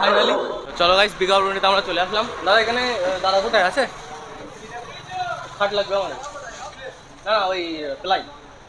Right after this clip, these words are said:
উপরে আছে। তো চলো গাইস, আমরা দোতলায় যাই। দাদারা বলে দিল যে দোতলায় খাট পাওয়া যাবে। তো চলো আমরা দেখো, এই হচ্ছে দোতলায় উঠছি আমরা।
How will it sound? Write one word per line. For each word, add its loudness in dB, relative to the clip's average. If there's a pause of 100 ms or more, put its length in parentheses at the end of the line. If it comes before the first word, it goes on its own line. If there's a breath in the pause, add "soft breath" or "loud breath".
(400)
উপরে 2
আছে। -4 (1000)
তো -8
চলো 6
গাইস, 6 (160)
আমরা 6
দোতলায় 2
যাই। 6 (160)
দাদারা 4
বলে 2
দিল 0 (100)
যে -2
দোতলায় 2
খাট -6
পাওয়া 8
যাবে। 6 (180)
তো -8 (100)
চলো 2 (260)
আমরা 4 (160)
দেখো, 4 (640)
এই 0
হচ্ছে -12 (160)
দোতলায় -4
উঠছি -10
আমরা। 0